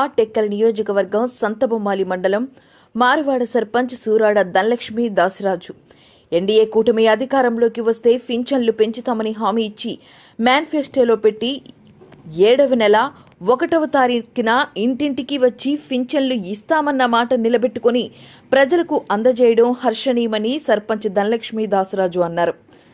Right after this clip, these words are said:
సర్పంచ్ ఆధ్వర్యంలో ఎన్డీఏ కూటమి నాయకుల చిత్రపటాలకు గ్రామ ప్రజావేదిక వద్ద పెన్షన్ లబ్ధిదారులతో కలిసి ముఖ్యమంత్రి చంద్రబాబు నాయుడు, ఉప ముఖ్యమంత్రి పవన్ కళ్యాణ్, కేంద్ర మంత్రి రామ్మోహన్ నాయుడు,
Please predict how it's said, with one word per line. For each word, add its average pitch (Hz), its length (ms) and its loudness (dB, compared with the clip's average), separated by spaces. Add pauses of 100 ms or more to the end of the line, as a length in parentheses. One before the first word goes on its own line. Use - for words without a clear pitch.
(260)
సర్పంచ్ 226 480 -2
ఆధ్వర్యంలో 233 580 0 (180)
ఎన్డీఏ 226 320 0
కూటమి 214 400 -2
నాయకుల 208 400 -2
చిత్రపటాలకు 208 800 -2 (200)
గ్రామ 202 260 2
ప్రజావేదిక 220 720 -2
వద్ద 208 240 -2 (600)
పెన్షన్ 302 380 0
లబ్ధిదారులతో 240 720 0
కలిసి 226 360 -4 (140)
ముఖ్యమంత్రి 220 480 -4
చంద్రబాబు 220 520 0
నాయుడు, 214 300 0 (380)
ఉప 240 140 -2
ముఖ్యమంత్రి 294 600 -2
పవన్ 208 300 0
కళ్యాణ్, 226 400 0 (360)
కేంద్ర 254 280 4
మంత్రి 247 360 0
రామ్మోహన్ 220 540 0
నాయుడు, 208 260 2